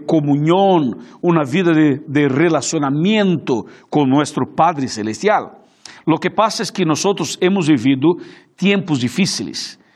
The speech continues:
y hay una rebeldía abierta por toda parte. Y hay personas que dicen, "No, ¿por qué tengo que obedecer a, a los mandamientos? Yo soy libre y quiero vivir a mi manera". Hay otras personas que no tienen el temor de Dios,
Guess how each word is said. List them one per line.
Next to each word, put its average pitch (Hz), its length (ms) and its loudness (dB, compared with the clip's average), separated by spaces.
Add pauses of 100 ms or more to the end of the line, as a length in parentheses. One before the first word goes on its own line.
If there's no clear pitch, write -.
(120)
y 147 140 0
hay 180 180 2
una 175 240 0
rebeldía 147 800 0
abierta 156 720 -2
por 143 180 -6
toda 123 220 -2
parte. 190 420 -2 (440)
Y 151 100 2
hay 185 120 -2
personas 208 580 -2
que 202 120 -4
dicen, 185 360 -2
"No, 277 440 2
¿por 233 120 -2
qué 277 120 -4
tengo 208 300 -2
que 165 100 -2
obedecer 156 540 0 (240)
a, 151 220 4
a 147 40 2
los 156 240 -2
mandamientos? 151 880 -2 (260)
Yo 202 180 0
soy 202 200 0
libre 151 640 0 (400)
y 175 120 0
quiero 208 260 0
vivir 165 340 2
a 175 80 0
mi 151 140 -4
manera". 135 480 0 (1040)
Hay 160 160 2
otras 196 240 -2
personas 220 420 0
que 214 140 -2
no 170 140 2
tienen 202 280 0
el 156 160 0
temor 160 380 0
de 135 100 0
Dios, 160 440 0